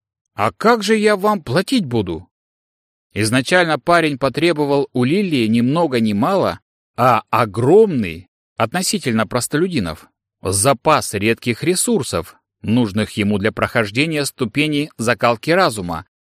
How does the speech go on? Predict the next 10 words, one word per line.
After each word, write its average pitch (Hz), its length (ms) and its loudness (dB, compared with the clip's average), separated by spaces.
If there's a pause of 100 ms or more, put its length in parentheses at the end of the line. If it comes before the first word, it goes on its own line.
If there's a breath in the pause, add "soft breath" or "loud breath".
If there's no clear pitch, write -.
(100)
а 110 160 0
также 208 400 0
улучшения 160 800 0
его 127 260 0
закаленного 110 600 0
тела. 95 440 -2 (460)
О 117 120 2
получении 139 580 0
собственного 123 760 0
дома, 117 560 0